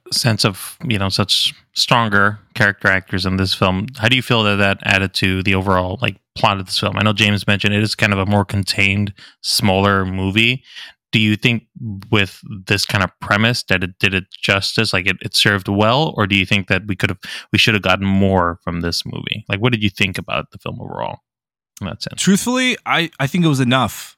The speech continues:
Speaker 2: for, for the type of story it was. I mean, they, they were, you know, obviously inspired from the other films in the series, but for, for the setting and for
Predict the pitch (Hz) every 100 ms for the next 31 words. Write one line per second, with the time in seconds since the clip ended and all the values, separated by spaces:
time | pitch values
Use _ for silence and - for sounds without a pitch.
0 | 240 - 123 113 110 107 - 107 104 127
1 | 120 117 - - 110 113 107 95 98 107
2 | 135 143 - _ _ - _ _ 117 123
3 | 123 135 120 135 123 135 135 131 104 _
4 | _ 120 107 98 110 101 104 92 - 98
5 | 98 - 98 92 92 92 - 95 90 92
6 | 90 - 104 98 92 - _ _ _ _
7 | 120 113 104 - _ - 135 123 113 107
8 | 135 131 120 117 - 156 156 170 170 165
9 | 120 117 110 110 - 123 113 107 104